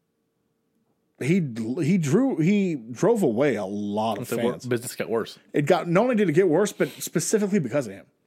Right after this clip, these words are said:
Speaker 1: Remember how polarizing he was in oh six, oh seven, oh eight? Like, people quit watching because of him and his character. And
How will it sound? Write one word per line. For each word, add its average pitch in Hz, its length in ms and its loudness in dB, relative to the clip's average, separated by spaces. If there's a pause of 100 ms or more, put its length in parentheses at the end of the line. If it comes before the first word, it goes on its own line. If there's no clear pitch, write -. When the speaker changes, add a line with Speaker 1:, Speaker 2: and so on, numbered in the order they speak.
(920)
Speaker 1:
Remember 214 200 0
how 240 120 0
polarizing 147 1000 0 (240)
he 170 160 -2
was 151 260 4
in 135 140 -2
oh 131 100 0
six, - 340 -2
oh 123 60 -4
seven, 113 360 -4
oh 101 140 -6
eight? 92 180 -10 (600)
Like, - 160 -2
people 220 260 0
quit - 440 -2
watching 117 680 -6 (600)
because 127 320 -6
of 101 100 -14
him 110 180 -8
and 104 100 -10
his 101 100 -10
character. - 460 -10 (1300)
And 135 400 -2